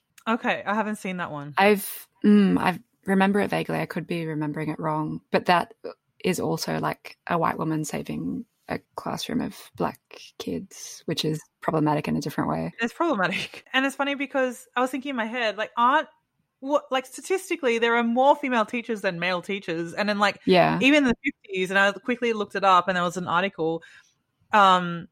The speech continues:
Speaker 1: males started to get more into teaching in the fifties because it became, like, women started getting more office jobs and stuff, and then they started raising salaries,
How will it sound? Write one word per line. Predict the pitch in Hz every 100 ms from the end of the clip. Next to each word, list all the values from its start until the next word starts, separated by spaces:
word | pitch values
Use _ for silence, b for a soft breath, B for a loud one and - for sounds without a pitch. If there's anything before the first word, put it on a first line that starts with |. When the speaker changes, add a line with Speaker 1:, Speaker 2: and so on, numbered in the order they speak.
| -
Speaker 1:
males | 202 208 220 220 220 208
started | - 202 190 190
to |
get | 185 185
more | 180 175
into | 180
teaching | 180 180 160 180
in | 170
the |
fifties | 170 175 - 175 165 160 160
because | 170 - 165 165 160 160
it | - 175
became, | 170 175 165
like, | 170 170
women | 180 180 180
started | 180 175 170 -
getting | 180 170 170 175
more | 185 214
office | 240 233 -
jobs | 190 165 156
and | 170
stuff, | - 156 156
and | 170
then | 165
they | 160
started | 160 165 156
raising | 160 160 165
salaries, | 170 156 160 160